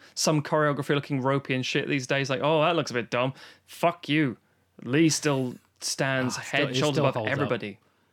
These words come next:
Speaker 2: And again, we're talking about, uh, I know we're gonna talk about this a lot because they're older films, but they're so influential. They so, they have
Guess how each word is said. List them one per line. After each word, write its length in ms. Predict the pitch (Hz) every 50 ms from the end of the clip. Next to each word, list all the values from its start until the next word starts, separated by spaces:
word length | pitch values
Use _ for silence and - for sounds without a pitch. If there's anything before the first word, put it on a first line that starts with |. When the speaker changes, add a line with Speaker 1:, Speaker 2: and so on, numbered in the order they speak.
| _ _ _ _
Speaker 2:
And 160 | 135 143 147
again, 320 | 135 - 170 165 151 139
we're 80 | 110 131
talking 280 | - - 165 165 160 156
about, 240 | 143 113 120 123
uh, 280 | 95 71 64 62 73 -
I 100 | - 135
know 120 | 135 135 131
we're 60 | 131
gonna 120 | 127 120
talk 140 | 113 - 135
about 160 | 113 131 120
this 140 | 113 120 -
a 40 | 120
lot 300 | 113 120 147 156 - -
because 320 | 117 - - - 120 107
they're 200 | - - 160 120
older 200 | 117 120 113 110
films, 360 | 110 - 139 143 131 117 107 -
but 160 | - - 110
they're 120 | 113 117
so 240 | - - - 123 127
influential. 720 | 135 135 - - 120 127 160 175 - - 117 101 98 - _ _
They 120 | - 113
so, 440 | 113 - - - 123 123 123 117 113 - - - - - - - - - - - _ _ _ _ _ _ _
they 140 | - 135 131
have 380 | 117 127 135 120 117 - -